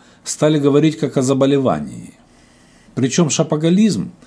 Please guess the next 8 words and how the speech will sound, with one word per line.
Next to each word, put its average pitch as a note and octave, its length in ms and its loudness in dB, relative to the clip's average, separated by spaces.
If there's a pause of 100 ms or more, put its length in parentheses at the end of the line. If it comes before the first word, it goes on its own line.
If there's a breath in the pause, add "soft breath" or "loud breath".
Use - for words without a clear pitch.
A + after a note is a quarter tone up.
(260 soft breath)
это D#3 220 0
не E3+ 180 4
официальное F3 800 0
название G#2+ 520 0
болезни, F2 600 -2 (260 soft breath)
а - 80 -6
бытовое F#3 480 2
слово. - 640 -2